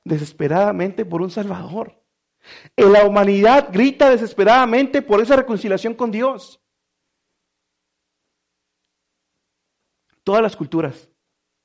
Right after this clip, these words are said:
desde el, los comienzos de la humanidad, los mayas, los egipcios, los asirios, todas las civilizaciones que han existido, ¿qué es lo que tratan de hacer?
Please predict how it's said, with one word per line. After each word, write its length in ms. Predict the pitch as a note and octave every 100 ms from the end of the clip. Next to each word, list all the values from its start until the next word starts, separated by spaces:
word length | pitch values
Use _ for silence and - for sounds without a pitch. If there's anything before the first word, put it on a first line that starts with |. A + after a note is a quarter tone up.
| _ _ _ _ _ _ _ _ _ _ _
desde 320 | C#3+ C3 C3+
el, 120 | B2
los 160 | - -
comienzos 640 | B2 C3+ F3+ F#3 - _ -
de 100 | C#3+
la 80 | B2+
humanidad, 360 | A#2 B2 E3+ _ _ _ _ _ _ _
los 180 | A2+ A#2+
mayas, 520 | C3+ E3 E3+ E3+ _ _ _ _ _ _ _ -
los 580 | C#3+ B2+ - - - -
egipcios, 760 | D#3 E3+ - F3+ E3+ - _ _ _ _ _ _
los 500 | - C#3+ C3+ B2 -
asirios, 540 | - - E3+ E3+ F3 _ _ _ _ _
todas 240 | - A#3 B3+
las 240 | A3 - _ -
civilizaciones 580 | E3+ D#3 D3 C#3 F3+
que 60 | F#3+
han 60 | F#3+
existido, 440 | E3 - F#3+ D3 _ _ _ _ _ _ _ _ _ _ _ _ _ _ _ _ _ _ _ _ _ _ _ _
¿qué 120 | -
es 40 | F#3+
lo 80 |
que 80 | F#3+
tratan 260 | - D#3 F3
de 60 |
hacer? 240 | D3 E3+